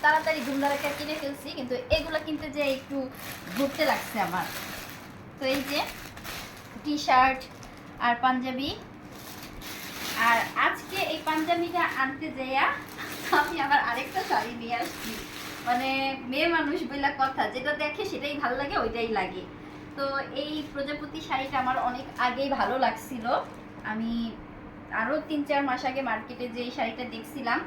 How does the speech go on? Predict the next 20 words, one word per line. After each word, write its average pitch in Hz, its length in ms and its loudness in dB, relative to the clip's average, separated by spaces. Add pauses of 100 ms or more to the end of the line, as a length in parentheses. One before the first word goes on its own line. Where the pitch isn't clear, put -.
(460)
তো 269 60 2
আজকে 262 300 4
যখন 339 300 -2
এই 311 100 0
পাঞ্জাবিটা 320 540 0
নিতে 302 260 -2
গেলাম, 302 440 2
তখন 285 280 -2
দেখি, 294 300 -4
ওমা, 277 420 2
সেদিনের 285 420 -6 (120)
চেয়ে 285 200 -8
তা-, 240 240 0
শা-, - 320 -2
শাড়িটার 262 320 -2
দাম 269 140 2
আজকে 262 260 -4
মনে 277 200 0
হয় 262 100 0
প্রায় 262 340 6